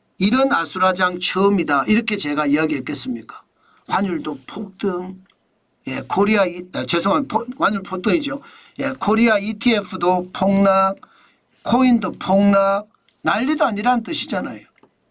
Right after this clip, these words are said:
그 정도로 말입니다. 시장의 위기감은 크다.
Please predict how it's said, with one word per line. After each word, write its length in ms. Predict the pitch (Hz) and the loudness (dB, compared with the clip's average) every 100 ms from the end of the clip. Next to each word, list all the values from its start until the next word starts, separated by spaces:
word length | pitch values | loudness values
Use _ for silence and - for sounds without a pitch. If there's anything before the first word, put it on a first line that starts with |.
| _ | _
그 140 | - 190 | 0 2
정도로 380 | 247 254 302 | 4 4 4
말입니다. 680 | 254 202 196 180 190 185 147 - _ _ _ - | 2 2 -2 -2 0 0 -2 -10 _ _ _ -6
시장의 560 | - 190 202 196 170 | -2 0 0 0 -4
위기감은 540 | 143 190 180 160 143 - | -6 -6 -2 0 0 -2
크다. 320 | - - - | -4 -4 -8